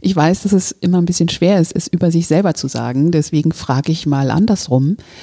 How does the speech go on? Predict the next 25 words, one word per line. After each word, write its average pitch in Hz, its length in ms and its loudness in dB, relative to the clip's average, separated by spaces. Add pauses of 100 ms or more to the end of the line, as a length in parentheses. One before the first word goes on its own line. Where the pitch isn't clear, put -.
(260)
Was 156 400 -2
hätte 262 180 0
der 208 160 2
Schulleiter 180 1000 0
über 170 280 2
Sie 175 140 -2
gesagt, 156 480 -2
wenn 156 100 2
ich 156 140 -2
ihn, 170 280 -2 (120)
äh, 175 100 -6
hätte 170 300 -4
fragen 151 460 0
können, 190 520 2 (680)
welche 165 480 -2
Eigenschaften 208 840 -2
Sie 214 220 0
mitbringen, 143 680 -2 (340)
ähm, 151 400 -2
um 156 400 2 (180)
dieses 170 560 2
Zusammenarbeiten 151 800 -2
so 147 160 -6
zu - 180 -10
gestalten? - 640 -12